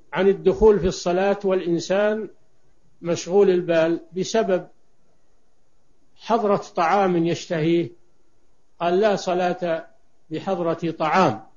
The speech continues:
وقال: "إذا حضر العشاء فابدأوا به"، من أجل أن يدخل في الصلاة وهو قد أحظ-، أخذ حظه من الطعام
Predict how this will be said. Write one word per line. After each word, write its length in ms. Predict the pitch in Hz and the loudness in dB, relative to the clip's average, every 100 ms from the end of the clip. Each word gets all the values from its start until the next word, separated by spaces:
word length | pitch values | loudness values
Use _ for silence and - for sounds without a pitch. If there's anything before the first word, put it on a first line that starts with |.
| - - - - - - - - - | -20 -20 -20 -20 -20 -20 -20 -20 -20
وقال: 320 | 120 - 170 | -14 -2 0
"إذا 200 | 185 180 | 2 2
حضر 420 | 180 - 202 185 190 | 0 0 0 2 0
العشاء 720 | 170 170 - 180 226 220 - | 0 -2 -2 -2 -2 -4 -4
فابدأوا 540 | 214 196 170 220 247 | -2 -2 -2 0 0
به"، 100 | 127 127 - - - - - - | -2 -8 -20 -20 -20 -20 -20 -16
من 120 | - 180 | -10 -6
أجل 240 | 240 226 | -4 0
أن 220 | 220 208 | 2 2
يدخل 360 | 233 - - 185 | 0 0 -2 0
في 60 | |
الصلاة 560 | 185 - 180 170 233 277 - - - - - - - - - - | -2 -4 -2 0 0 -2 -6 -20 -20 -20 -20 -20 -20 -20 -20 -14
وهو 320 | - 214 196 196 | -4 -2 0 0
قد 260 | 196 185 | 0 -4
أحظ-، 600 | 208 208 175 175 170 165 | -6 -6 -4 0 -2 -2
أخذ 320 | 208 - 175 | -6 -4 -4
حظه 640 | 170 - 196 196 175 190 220 | -4 -4 -6 -2 0 2 4
من 160 | 220 | 4
الطعام 720 | 202 - 160 151 151 156 151 | 2 -4 -6 -4 -4 -4 -8